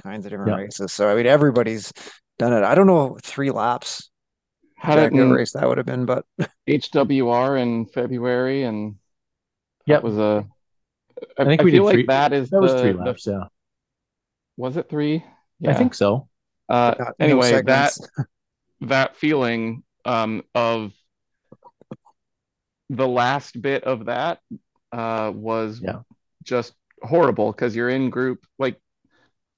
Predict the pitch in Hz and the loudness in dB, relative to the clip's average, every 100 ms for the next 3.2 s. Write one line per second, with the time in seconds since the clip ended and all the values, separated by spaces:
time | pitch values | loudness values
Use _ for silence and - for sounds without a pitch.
0 | - 127 127 127 131 143 135 - 131 123 | -4 -4 -2 -2 -2 -4 -8 -6 -4 -2
1 | 120 123 123 113 127 127 - - 117 117 | -2 -2 -4 -6 -8 -8 -10 -10 -6 -2
2 | 120 - - 123 123 127 123 120 120 120 | -2 -4 -4 -4 -2 -2 -4 -4 -4 -4
3 | 110 | -8